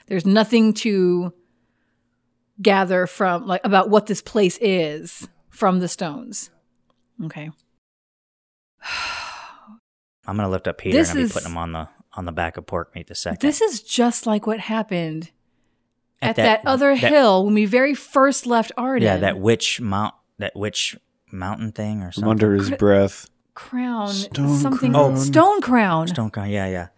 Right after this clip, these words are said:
Speaker 3: <laughs>
Speaker 2: I, as I'm talking, though, I'm binding his,
Speaker 1: Yes,
Speaker 2: his
Speaker 1: yes.
Speaker 2: hands and I'm binding
Speaker 1: Yeah,
Speaker 2: his feet.
Speaker 1: absolutely. You're, we're, we're preparing to depart and we're just kind of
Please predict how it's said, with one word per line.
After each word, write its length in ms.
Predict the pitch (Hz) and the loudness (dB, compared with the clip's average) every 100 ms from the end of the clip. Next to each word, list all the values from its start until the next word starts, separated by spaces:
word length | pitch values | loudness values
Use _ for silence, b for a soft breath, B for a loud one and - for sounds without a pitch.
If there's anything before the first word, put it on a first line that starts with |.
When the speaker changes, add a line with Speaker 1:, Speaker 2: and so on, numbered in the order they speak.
| _ | _
Speaker 3:
<laughs> 380 | 131 160 156 - 139 | -8 -6 -6 -2 2
Speaker 2:
I, 260 | 131 - 135 | 2 4 4
as 100 | 131 | 4
I'm 120 | 127 | 2
talking, 440 | 120 120 113 104 98 | 4 2 2 0 0
though, 100 | 95 | 2
I'm 240 | 101 101 | 2 2
binding 380 | 101 104 101 95 | 2 2 -2 -4
his, 160 | 101 | 0
Speaker 1:
Yes, 220 | 107 180 - | 0 0 -2
Speaker 2:
his 140 | 151 | -2
Speaker 1:
yes. 80 | 185 | 2
Speaker 2:
hands 540 | 110 107 123 131 - - | 2 2 -2 -6 -8 -8
and 160 | 104 | -6
I'm 120 | 95 95 | -6 -2
binding 320 | 95 98 98 | -2 -2 2
Speaker 1:
Yeah, 100 | 320 | 2
Speaker 2:
his 80 | 311 | 4
feet. 60 | |
Speaker 1:
absolutely. 340 | 294 - 247 208 | 2 2 0 2
You're, 180 | 233 269 | 0 0
we're, 320 | 233 247 254 | 0 -2 0
we're 120 | 240 | 0
preparing 280 | 233 285 269 | 0 0 -2
to 40 | 196 | -2
depart 400 | 180 214 196 202 | -6 -2 -2 -2
and 180 | 190 185 | -4 -4
we're 100 | 180 | -6
just 180 | 180 | -8
kind 220 | - 180 165 | -8 -8 -6
of 280 | 156 - | -10 -16